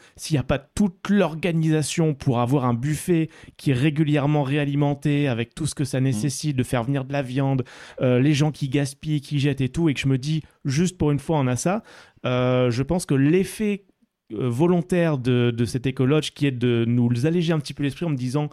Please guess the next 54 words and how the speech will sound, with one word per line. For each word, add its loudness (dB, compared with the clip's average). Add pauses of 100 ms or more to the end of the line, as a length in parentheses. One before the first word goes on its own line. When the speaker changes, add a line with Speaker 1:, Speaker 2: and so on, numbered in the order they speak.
(500)
Speaker 1:
euh, 4
on 2 (100)
va 0
clairement 0
pas 0
sauver -2
la 2
planète 0
avec 0
ça, 0
mais 0 (180)
il -2
y 4
a 2
un 2
petit -6
truc -4
qui -4
fait -2
que -8
c'est 2
un 2
peu 0
plus 2
léger, 4
tu -2
vois, 2
euh, 2 (420)
euh, 0
c'est -2
un 2
petit -10
peu 4
plus 0
gênant 2
d'être 0
face -2
à 0
un 2
buffet 0
et -2
de 0
voir -2
tout -8
le -6
gaspillage -4
qu'il -10
peut -4
y -2
avoir. -2 (240)
Là, 2
il 2
y 2
a 0